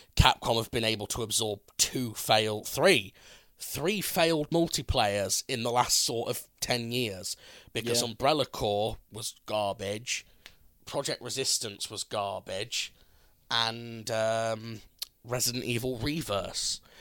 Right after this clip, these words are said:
Speaker 1: which was so embarrassingly bad that they kind of snuck it out without anyone knowing they'd released it.
Speaker 2: Yeah. I'm, I've just looked through a whole list of what's potentially due to release this year,
Speaker 1: Nothing.
Speaker 2: whether it's got a, a, a set launch date or not.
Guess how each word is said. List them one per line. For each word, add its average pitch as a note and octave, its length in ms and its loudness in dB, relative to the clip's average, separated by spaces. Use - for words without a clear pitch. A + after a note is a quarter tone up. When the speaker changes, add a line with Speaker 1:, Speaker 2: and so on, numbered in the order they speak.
Speaker 1:
which - 240 -4
was A2+ 120 0
so B2+ 320 6
embarrassingly A2 840 0
bad G2+ 260 2
that - 140 -8
they A2+ 80 -2
kind A2+ 320 -2
of G#2 80 -6
snuck - 320 -4
it - 60 -4
out B2+ 240 -2
without G2 260 -4
anyone A2 360 -4
knowing A2+ 260 0
they'd A2+ 180 -4
released C3+ 500 -4
it. - 160 -10
Speaker 2:
Yeah. B2+ 300 0
I'm, D#3+ 360 -2
I've D3 140 2
just - 180 -4
looked G3 200 0
through E3 160 4
a C#3 40 6
whole F#3 320 6
list E3+ 260 0
of A2 100 -6
what's - 260 -2
potentially - 640 -4
due A#2 200 -4
to - 120 -6
release A2 320 -4
this - 280 -6
year, B2+ 300 2
Speaker 1:
Nothing. G#2 140 -10
Speaker 2:
whether A#2 180 0
it's A2+ 200 2
got A#2+ 320 6
a, A2 360 0
a, A2+ 180 0
a G#2+ 60 0
set - 420 -2
launch A2 360 -4
date A2 280 0
or G2 180 -8
not. G#2 380 -4